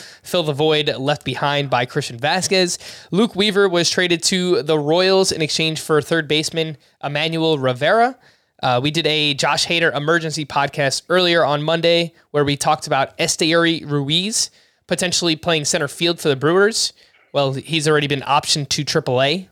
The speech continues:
with his new team, so I don't think we'll see him, uh,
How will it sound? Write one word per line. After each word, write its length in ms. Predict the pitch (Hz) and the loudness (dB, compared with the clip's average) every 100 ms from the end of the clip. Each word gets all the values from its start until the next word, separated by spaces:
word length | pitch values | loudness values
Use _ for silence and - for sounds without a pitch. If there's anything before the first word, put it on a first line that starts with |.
| - | -6
with 140 | 143 | -2
his 180 | 156 139 | 0 0
new 120 | 147 | -2
team, 360 | 139 160 151 156 | -2 -2 -2 -2
so 380 | - 127 117 117 - _ _ _ - | 0 0 -2 -6 -20 _ _ _ -8
I 60 | |
don't 140 | 151 160 | -6 -4
think 140 | 160 | -2
we'll 120 | 156 | 0
see 180 | - 165 | 0 0
him, 260 | 165 160 160 | 0 0 0
uh, 380 | 147 139 135 | 2 2 0